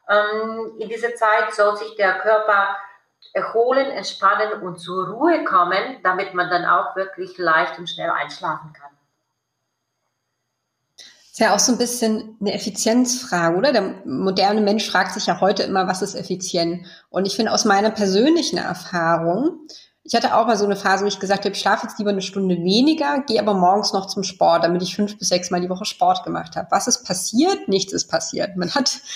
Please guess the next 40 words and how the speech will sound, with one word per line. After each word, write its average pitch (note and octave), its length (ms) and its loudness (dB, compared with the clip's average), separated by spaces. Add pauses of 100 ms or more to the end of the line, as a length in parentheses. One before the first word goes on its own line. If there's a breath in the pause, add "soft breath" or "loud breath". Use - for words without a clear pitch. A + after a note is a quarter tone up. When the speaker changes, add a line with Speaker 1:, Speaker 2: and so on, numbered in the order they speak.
(140)
Speaker 2:
das B3 200 2
dem G#3+ 160 2
Körper A3 460 4
schlicht - 340 0
nicht G#3+ 220 -4
angesehen, E3+ 580 0
bis G3+ 160 -6
dann G#3 140 0
mein F3+ 160 0
Trainer A3 320 2
mal G#3 180 0
sagte, G3+ 340 0
„Susanne, F#3+ 400 0 (500 loud breath)
du G3+ 120 2
ha-, G#3 80 2
gibst C#4 260 0
ja A3 80 4
deinem G#3+ 220 2
Körper C4 340 2
auch G3+ 120 0
gar G#3 140 4
keine G3 360 -2
Zeit, G#3+ 340 0
sich - 220 -6
zu - 140 0
erholen F3+ 640 2
und G3 160 -6
das G3+ 160 -2
überhaupt G3+ 400 0
alles G3+ 220 -2
zu G#3+ 100 -4
verarbeiten. G3 720 0
Du F#3 180 -4 (320 loud breath)
verbrennst A3 540 0
die - 80 0
Kerze B3 380 0
von A#3 160 2
beiden G3+ 320 2
Seiten F3 440 2
sozusagen.“ F3 880 0